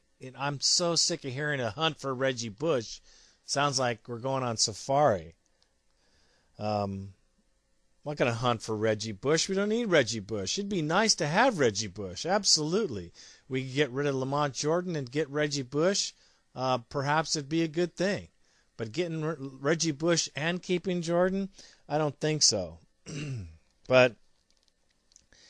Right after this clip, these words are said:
if we're gonna spend that kind of money is what I'm talking about. I'd love to have 'em both. It'd be a great thing to have 'em both.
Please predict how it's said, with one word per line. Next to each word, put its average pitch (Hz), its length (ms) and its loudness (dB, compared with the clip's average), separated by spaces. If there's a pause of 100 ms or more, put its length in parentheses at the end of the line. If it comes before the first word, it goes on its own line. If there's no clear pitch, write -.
(600)
if 127 180 -2
we're 156 100 -4
gonna 170 140 0
spend 185 360 2
that 175 120 2
kind 165 200 0
of 156 60 -2
money 165 260 4
is 117 100 4
what 120 160 -2
I'm 131 140 0
talking 107 340 -4
about. 101 280 -4
I'd 160 120 0
love 170 240 4
to 151 100 2
have 113 200 0
'em 101 100 -6
both. 95 280 -12
It'd 135 160 -8
be 147 120 -2
a 143 60 2
great 139 340 0
thing 165 200 -4
to 139 60 0
have 107 220 -2
'em 95 120 -10
both. 90 320 -12